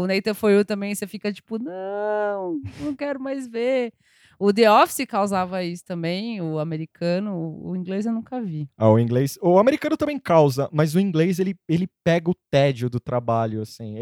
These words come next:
Speaker 2: ele mistura também o tédio do trabalho, o small talk horrível, ah, aquela coisa
Speaker 1: É, coisa que isso tem no Peep Show, né, esse
Speaker 2: Sim.
Speaker 1: lance.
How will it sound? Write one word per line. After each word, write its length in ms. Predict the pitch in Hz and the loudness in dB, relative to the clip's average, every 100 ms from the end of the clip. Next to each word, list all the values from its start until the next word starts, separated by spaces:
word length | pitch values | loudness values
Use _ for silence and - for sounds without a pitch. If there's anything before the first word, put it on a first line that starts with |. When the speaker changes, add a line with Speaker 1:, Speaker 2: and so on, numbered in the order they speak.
| 120 135 | -2 0
Speaker 2:
ele 140 | 151 | 0
mistura 680 | 160 165 - - 156 156 151 | 0 -2 -4 0 4 4 4
também 340 | 156 147 147 | 0 -2 -2
o 60 | 143 | -2
tédio 400 | 143 143 131 131 | 0 0 0 -4
do 20 | |
trabalho, 480 | 139 135 123 131 120 _ _ | -2 0 2 0 -2 _ _
o 100 | 151 | -4
small 320 | 131 160 160 | 4 6 6
talk 560 | - 147 147 165 - 175 | 4 4 6 6 4 2
horrível, 1000 | 135 92 139 160 180 123 147 151 147 143 | 2 0 0 2 2 2 2 4 2 -2
ah, 260 | 131 131 131 | -2 0 -2
aquela 260 | - 151 147 | -2 -4 -2
coisa 480 | 156 156 135 156 | -2 -4 -2 0
Speaker 1:
É, 160 | 180 202 | 2 0
coisa 280 | 127 220 240 | 0 -6 -6
que 120 | 277 | -10
isso 220 | 254 - 247 | -12 -12 -10
tem 200 | 254 254 | -6 -6
no 100 | 208 | -6
Peep 220 | 190 - | -8 -10
Show, 300 | - 165 156 | -8 -6 -4
né, 160 | 160 151 | -6 -6
esse 120 | 151 | 2
Speaker 2:
Sim. 260 | 143 147 147 | 4 4 2
Speaker 1:
lance. 380 | 147 151 160 | -2 -8 -16